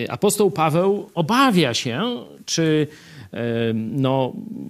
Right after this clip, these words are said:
rozsierdzony zachowaniem tego człowieka, za-, zakładam, że Filemon był dobrym panem niewolników, nie? Tu można by długą dyskusję o niewolnictwie w chrześcijaństwie i tak dalej, ale to zostawmy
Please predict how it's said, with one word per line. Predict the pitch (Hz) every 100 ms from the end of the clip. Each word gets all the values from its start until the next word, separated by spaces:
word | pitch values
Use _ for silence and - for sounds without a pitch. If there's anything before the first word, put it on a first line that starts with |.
| 90 90 127 123
rozsierdzony | 127 - - 139 147 220 262 196
zachowaniem | 131 143 151 139 208 226 160 123 117
tego | 135 117 117 110 110 -
człowieka, | - 135 127 104 156
za-, | 175 127
zakładam, | 123 131 180 226 185 139 127
że | - 131 139 135
Filemon | - 180 180 175 214
był | 214 254
dobrym | 262 311 160 139 113
panem | 131 120 104 110 -
niewolników, | 139 127 127 131 131 110 113 - -
nie? | 95 190 - - - -
Tu | 269 175 139
można | 131 120 117
by | 104
długą | 117 175 139 127
dyskusję | 117 - 123 - 131
o | 117
niewolnictwie | 123 117 117 208 - - 139 101
w |
chrześcijaństwie | - 123 - 160 226 208 - 170 135
i | 120
tak | 107 107
dalej, | 294 302
ale | 233 208
to | - 233 196 -
zostawmy | 156 110 151 - 160 156 - 131